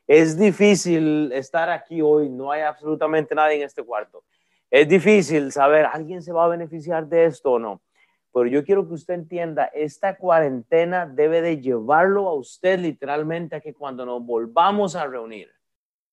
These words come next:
¿ok? Cuando nos volvamos a reunir, usted esté pensando que este tiempo de soledad,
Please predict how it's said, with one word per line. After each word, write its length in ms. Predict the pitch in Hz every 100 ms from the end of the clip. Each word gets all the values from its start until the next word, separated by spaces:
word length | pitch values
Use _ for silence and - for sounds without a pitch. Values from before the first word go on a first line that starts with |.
| -
¿ok? 220 | 76 - 147 156
Cuando 320 | 160 147 131
nos 200 | 123 117 120
volvamos 680 | 120 110 131 170 208 190
a 80 | 170
reunir, 420 | 135 127 123 104 _ _ _ _ _ _ _ _
usted 280 | - 127 165
esté 200 | 160 190
pensando 720 | 185 175 160 180 165 139 117 _ _ _ _
que 400 | - 143 139 160
este 300 | 202 - 226
tiempo 500 | - 208 196 170 175
de 80 | 151
soledad, 540 | 139 131 123 139 123